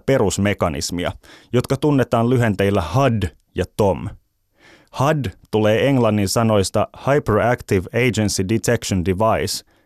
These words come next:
yliaktiivinen toimijan tunnistaja. tom tulee sanoista Theory of Mind, eli mielenteoria. Se on kyky päätellä vastaan tulevan olennon ajatuksia ja aikomuksia.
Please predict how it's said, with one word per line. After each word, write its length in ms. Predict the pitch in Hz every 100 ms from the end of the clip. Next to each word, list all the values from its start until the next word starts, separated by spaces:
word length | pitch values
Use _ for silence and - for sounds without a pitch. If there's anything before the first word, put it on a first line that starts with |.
| _ _ -
yliaktiivinen 840 | 147 123 104 - 95 95 98 98
toimijan 520 | 127 127 98 85 82 -
tunnistaja. 640 | 98 87 80 - - - - - _ _ _ - - - _ _
tom 380 | 135 147 156 110 - _ -
tulee 260 | 98 95
sanoista 480 | 95 104 98 95 101
Theory 480 | - 135 131 107 92
of 140 | 95 87
Mind, 540 | 104 131 113 85 78 - _ _ _
eli 160 | 107 113
mielenteoria. 920 | 120 127 101 87 78 87 67 69 - - - _ _ _ _ _
Se 280 | - - 143
on 240 | 170 107
kyky 260 | - 127 110
päätellä 560 | - 127 110 98 101 113
vastaan 440 | 135 - 98 98
tulevan 360 | 104 104 110 110
olennon 440 | 139 107 98 98
ajatuksia 720 | 131 104 85 80 - 92 85 -
ja 160 | 87 107
aikomuksia. 640 | 95 - 58 65 - -